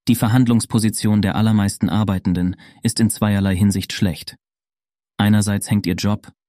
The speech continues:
und damit ihr Lebensunterhalt von den fortgesetzten Profiten des sie beschäftigenden Unternehmens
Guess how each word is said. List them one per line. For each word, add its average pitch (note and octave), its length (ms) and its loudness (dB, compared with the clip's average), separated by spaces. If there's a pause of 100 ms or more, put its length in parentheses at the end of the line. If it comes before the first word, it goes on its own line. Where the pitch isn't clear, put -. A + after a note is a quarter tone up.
(120)
und A2 140 2
damit G#2 200 2
ihr G#2+ 100 0
Lebensunterhalt G#2 720 2
von G2 140 0
den F#2 140 2
fortgesetzten G2 680 -2
Profiten F#2+ 640 0 (280)
des G2+ 140 -2
sie G#2+ 80 0
beschäftigenden G2 720 0
Unternehmens F#2 680 0